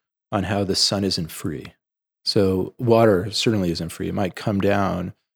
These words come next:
it's free, but once you have to move it, there's a real cost for that. Most fresh water, by the way, goes to agriculture. Most freshwater contamination comes from agriculture. You wanna solve water, you need to solve agriculture. We grow a plant using a,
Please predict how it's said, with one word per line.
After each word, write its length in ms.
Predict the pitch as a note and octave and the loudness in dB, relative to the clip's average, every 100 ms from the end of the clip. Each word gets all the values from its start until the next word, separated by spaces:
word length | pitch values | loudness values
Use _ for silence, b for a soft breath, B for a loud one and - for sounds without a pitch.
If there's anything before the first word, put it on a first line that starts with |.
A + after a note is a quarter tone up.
| _ - - | _ -20 -10
it's 380 | - F#2 - - | -4 -4 -4 -6
free, 280 | - A#2 G2+ | 2 4 4
but 100 | F2+ | 2
once 200 | G#2+ B2+ | 0 2
you 60 | C3 | 2
have 80 | |
to 100 | - | 0
move 300 | F2 G#2+ G#2+ | 2 6 6
it, 140 | F#2 - | 4 -2
there's 180 | G#2+ F#2+ | -2 -2
a 60 | |
real 200 | F#2 F2 | -2 -2
cost 320 | - F#2 G2 | -2 -4 -4
for 120 | - A2+ | -4 0
that. 280 | A2+ A#2+ B B _ _ | 2 2 B B _ _
Most 360 | - B2+ E3 - | 2 4 4 2
fresh 420 | - - A2 - | -4 2 4 4
water, 260 | G#2 G#2 F#2+ | 0 2 2
by 180 | G2+ F2+ | 0 0
the 100 | F#2 | 0
way, 160 | F2+ - | 0 0
goes 260 | F#2+ G2+ - | 2 2 2
to 160 | - | -2
agriculture. 560 | G2+ G#2+ - A2+ - G#2+ | 2 0 2 0 0 0
Most 260 | G2+ G#2 | 2 0
freshwater 520 | - A2 G#2+ - G2+ F#2+ | 0 -2 0 0 -2 -2
contamination 760 | F#2 - F#2+ F#2+ F#2 - - | -6 -4 -4 0 0 -2 -4
comes 320 | - G2 G2+ | -6 -2 -2
from 160 | - G2+ | -2 0
agriculture. 540 | F#2+ G2 G2+ G2 F#2+ | 0 2 2 2 0
You 100 | F#2+ | -2
wanna 200 | F2+ G2+ | -2 -2
solve 300 | - G2+ F2+ | -2 -2 -2
water, 280 | F2+ F#2 A2+ | 0 0 0
you 120 | A#2+ | -2
need 140 | F#2 F#2 | -2 -2
to 80 | F#2+ | -2
solve 280 | F#2+ F2 | -2 0
agriculture. 640 | F#2 F#2+ A2 G#2+ G2+ G#2 G2+ B B B | 0 0 -2 0 0 0 -4 B B B
We 140 | B2 A#2+ | 2 4
grow 220 | A2 G2 | 6 2
a 40 | |
plant 460 | F2+ - G2 F#2 - | 2 -2 0 0 0
using 460 | G2 G2 G2+ F#2 F2+ _ _ _ | 0 2 2 0 -4 _ _ _
a, 100 | A2+ | -8